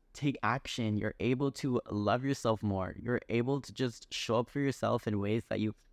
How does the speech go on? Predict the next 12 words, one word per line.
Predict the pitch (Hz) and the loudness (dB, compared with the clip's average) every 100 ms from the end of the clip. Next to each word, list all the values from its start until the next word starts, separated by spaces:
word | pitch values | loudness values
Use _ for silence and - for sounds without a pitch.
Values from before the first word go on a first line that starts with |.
| - | -2
never | 104 101 113 | 0 2 2
shown | 107 110 | 0 0
up | 110 | 0
for | - | 0
yourself | 107 101 101 | -4 0 -2
before, | - - 101 - _ - | -4 -8 -6 -6 _ -4
you | 117 | -2
know? | 131 - _ - - - | -2 -4 _ -20 -6 2
<laughs> | 208 185 - - _ - | 4 2 -2 -18 _ -4
Okay. | 151 127 95 _ _ _ - | 2 2 0 _ _ _ -4
And | 151 | 0
then | 156 147 139 | 2 2 0